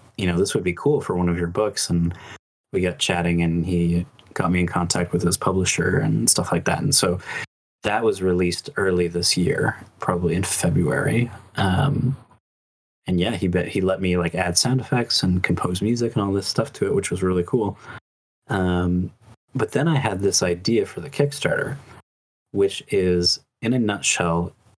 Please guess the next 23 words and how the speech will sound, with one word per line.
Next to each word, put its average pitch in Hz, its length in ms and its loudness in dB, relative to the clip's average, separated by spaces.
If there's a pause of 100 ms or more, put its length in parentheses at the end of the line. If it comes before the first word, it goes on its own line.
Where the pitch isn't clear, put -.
(240)
an 98 120 2
accompaniment 87 880 0 (480)
for 95 80 0
you 95 280 2
reading 87 680 0 (360)
the 92 300 0
Lord 82 220 0
of 80 60 -4
the 82 80 0
Rings 85 320 2
books. - 460 -2 (800)
So 90 220 0
I'm 92 220 0
going 98 260 0
to 92 600 0 (400)
basically 135 420 2
be 104 140 -4
creating 101 540 2
this 98 300 0 (140)
audiobook 101 800 -2 (520)
that 92 120 0
I 82 100 0
want, 92 540 -2